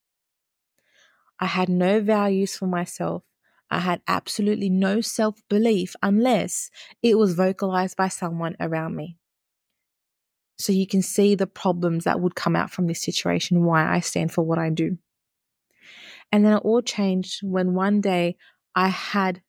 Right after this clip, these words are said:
no one to tell me anything. No one that was willing to give me the validation I needed,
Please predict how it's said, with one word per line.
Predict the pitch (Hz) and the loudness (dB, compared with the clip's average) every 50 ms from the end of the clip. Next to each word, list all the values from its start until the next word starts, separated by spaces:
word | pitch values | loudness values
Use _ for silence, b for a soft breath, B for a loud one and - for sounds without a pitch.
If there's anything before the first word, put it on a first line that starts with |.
| _ _ _ | _ _ _
no | 180 180 180 196 202 233 254 | -2 0 2 2 2 2 2
one | 233 196 156 151 156 165 170 _ _ _ _ _ _ _ _ _ _ _ _ _ - | 2 0 0 -2 -4 -8 -12 _ _ _ _ _ _ _ _ _ _ _ _ _ -8
to | - 220 | -4 -4
tell | 190 - - 208 196 | -2 0 2 2 2
me | 190 190 190 190 196 - _ _ _ _ _ _ _ - | 2 2 0 -2 -4 -6 _ _ _ _ _ _ _ -2
anything. | 175 185 208 208 - - 175 151 156 165 165 _ _ _ _ _ _ _ _ _ _ _ b b b b b b | 0 0 0 0 -2 -4 -8 -8 -8 -10 -14 _ _ _ _ _ _ _ _ _ _ _ b b b b b b
No | 190 190 202 202 208 214 214 | 2 4 4 4 4 4 4
one | 220 220 214 208 | 4 2 2 2
that | 208 185 | 0 0
was | 196 202 196 185 | 0 -2 -2 -2
willing | 175 185 190 185 190 196 196 | -2 -2 0 0 0 -2 -2
to | - 208 | -2 -4
give | 185 196 190 | -2 0 2
me | 190 196 190 | 2 2 2
the | 196 190 | 0 0
validation | 180 185 185 190 190 175 190 175 180 - - 185 | 0 0 0 0 0 0 0 0 0 0 0 0
I | 185 180 | 2 2
needed, | 180 180 160 160 165 165 165 165 165 - | 2 2 2 2 0 0 0 0 -2 -6